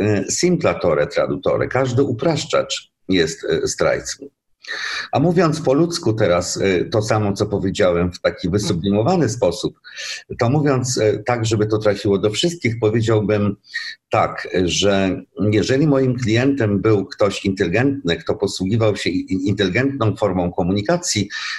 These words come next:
to musiałem go, e, nauczyć, jak udawać idiotę, e, w jaki sposób posługiwać się prostackim, e, prymitywnym, e, językiem, bo tylko taki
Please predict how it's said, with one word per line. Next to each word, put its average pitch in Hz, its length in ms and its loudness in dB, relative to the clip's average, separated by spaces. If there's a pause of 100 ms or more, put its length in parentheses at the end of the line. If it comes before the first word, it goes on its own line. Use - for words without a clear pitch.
(100)
to 151 100 2
musiałem 143 520 2
go, 123 440 2
e, 101 160 2
nauczyć, 113 760 0
jak 113 480 0
udawać 98 680 0
idiotę, 92 520 0 (540)
e, 87 180 2
w 78 60 -4
jaki 113 260 2
sposób 107 480 -2
posługiwać 92 680 -2
się 87 220 0
prostackim, 95 840 -2 (460)
e, 87 280 2 (100)
prymitywnym, 95 880 2
e, 85 200 0
językiem, 90 600 0
bo 95 140 0
tylko 113 340 0
taki 90 460 -2